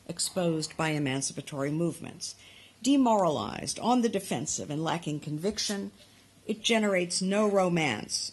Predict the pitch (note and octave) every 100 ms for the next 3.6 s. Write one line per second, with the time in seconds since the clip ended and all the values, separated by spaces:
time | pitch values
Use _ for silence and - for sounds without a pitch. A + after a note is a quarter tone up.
0 | - G3 A3 G#3+ G#3+ A3 G3+ F#3+ F3+ F3
1 | F3 E3+ D#3 - D3+ F#3 C4 A2+ - C2
2 | - - - - - - E3 - F3 E3+
3 | C#3+ D3+ D#3 D3 C#3+